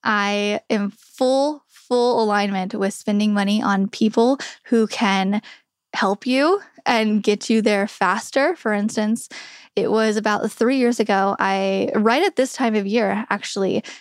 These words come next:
I bought one of my first ever high ticket courses for fifteen hundred dollars from Amy Porterfield. And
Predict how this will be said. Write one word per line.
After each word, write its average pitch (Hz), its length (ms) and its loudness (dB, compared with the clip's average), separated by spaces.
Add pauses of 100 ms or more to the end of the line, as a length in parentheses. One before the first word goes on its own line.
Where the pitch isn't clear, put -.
I 214 140 0
bought 208 480 -2 (340)
one 220 200 -2
of 220 100 0
my 226 140 0
first 220 400 -4
ever 214 220 0
high 214 240 0
ticket - 320 -4
courses 214 560 0
for 196 240 -2
fifteen 226 420 -2
hundred 302 200 2
dollars 254 440 0
from 202 200 -4
Amy 196 260 0
Porterfield. 208 720 0 (400)
And 196 480 -2